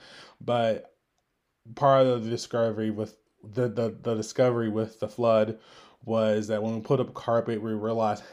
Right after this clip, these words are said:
there was evidence of there being a sub pump in here in the basement. There was a whole, like,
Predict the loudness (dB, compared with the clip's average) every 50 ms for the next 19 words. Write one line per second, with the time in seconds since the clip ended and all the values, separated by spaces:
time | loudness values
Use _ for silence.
0 | -14 -12 -6 -2 0 0 0 -2 -2 0 2 2 2 2 0 -2 -6 -6 -6 -4
1 | -4 -4 -4 -6 -6 -10 -6 -4 -4 -4 -4 -4 -6 -6 -8 -8 -8 -8 -8 -8
2 | -8 -6 -4 -2 -2 -2 -4 -6 -14 _ -16 -12 -12 -10 -6 -4 -2 0 0 0
3 | 0 -2 -4 -10 -18 -20 -20 _ _ -4 -2 -2 0 2 2 0 0 -2 -4 -4
4 | -2 -2 -2 -2 -6 -10 -20 -20 -20 -20 _ _ _ -2 0 2 0 0 0 0
5 | -2 -2 -4 -6 -6 0 2 2 4 4 2 0 -2 -2 -4 -4 -6 -8 -12 -16